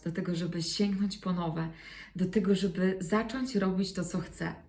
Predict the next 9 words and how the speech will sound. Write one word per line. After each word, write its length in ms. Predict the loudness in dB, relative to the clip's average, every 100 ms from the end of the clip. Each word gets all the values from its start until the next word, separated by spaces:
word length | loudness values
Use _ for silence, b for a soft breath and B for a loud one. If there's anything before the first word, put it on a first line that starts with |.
| -20 -20 -20 -20 -20 -20 -20 -20 B B B B B 2
I 240 | 4 4
do 100 | 4
tego 220 | 4 4 6
was 160 | 6
właśnie 340 | 4 2 2 2
zachęcam. 720 | 0 0 0 0 -2 -6 -8 -16 -18
Twoja 500 | -14 0 6 6 6
energia 440 | 4 4 4 2
złości 760 | 2 2 2 0 0 -2 -2